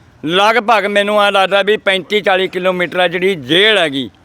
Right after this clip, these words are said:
ਜਿਸ ਕਰਕੇ, ਅ, ਸਾਨੂੰ ਲੱਗਦਾ ਕਿ ਜਿਹੜਾ ਇਸ ਦਾ ਠੀਕ ਨਾ ਇਲਾਜ ਹੋਣ ਕਰਕੇ ਜਦੋਂ ਤਕਲੀਫ ਹੋਈ ਹੈਗੀ, ਉੱਥੇ ਤੜਫਿਆ ਰਾਤ ਨੂੰ, ਤਾਂ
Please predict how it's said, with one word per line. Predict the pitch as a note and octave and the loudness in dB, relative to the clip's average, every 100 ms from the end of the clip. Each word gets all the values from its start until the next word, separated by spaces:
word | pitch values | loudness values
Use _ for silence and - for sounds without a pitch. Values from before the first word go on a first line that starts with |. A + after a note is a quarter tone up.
| _ _ _ _ _ - | _ _ _ _ _ -6
ਜਿਸ | E3+ G#3 | -2 -2
ਕਰਕੇ, | - G#3+ F#3+ G3 G#3+ G#3 - _ _ _ _ _ _ - D3+ F#3 | 0 -2 0 0 2 0 -4 _ _ _ _ _ _ -2 2 2
ਅ, | F#3 | 0
ਸਾਨੂੰ | - G3+ A3 A3+ | 0 0 2 2
ਲੱਗਦਾ | G3+ G3 G3+ | 2 2 0
ਕਿ | G3 G3+ | 0 -2
ਜਿਹੜਾ | G3+ G#3 | 0 2
ਇਸ | G3 F#3+ F#3 | 2 0 0
ਦਾ | F#3 G3 | 0 2
ਠੀਕ | G3 - F#3 G3 | 0 -2 -2 0
ਨਾ | F#3+ E3 E3 F#3+ | -2 0 2 2
ਇਲਾਜ | F3 E3 F3 | 2 2 2
ਹੋਣ | F3 | 0
ਕਰਕੇ | F3+ E3+ F3+ | 0 0 -2
ਜਦੋਂ | E3+ E3+ F#3 - | -2 -2 -2 -2
ਤਕਲੀਫ | F3 D#3 E3+ F#3 | -2 0 0 0
ਹੋਈ | D3 D#3+ E3 | 0 0 2
ਹੈਗੀ, | E3+ E3 | 2 2
ਉੱਥੇ | E3+ - E3+ | -2 0 -2
ਤੜਫਿਆ | E3+ D3+ C#3 E3+ D3 A2+ _ _ - - - | 0 -2 0 0 0 -2 _ _ -20 -20 -8
ਰਾਤ | C3+ E3 F3+ E3+ | -2 0 0 -2
ਨੂੰ, | F3+ C3+ - _ _ - _ _ | -4 -4 -8 _ _ -20 _ _
ਤਾਂ | F3+ F#3+ F#3 F#3 | 0 2 4 2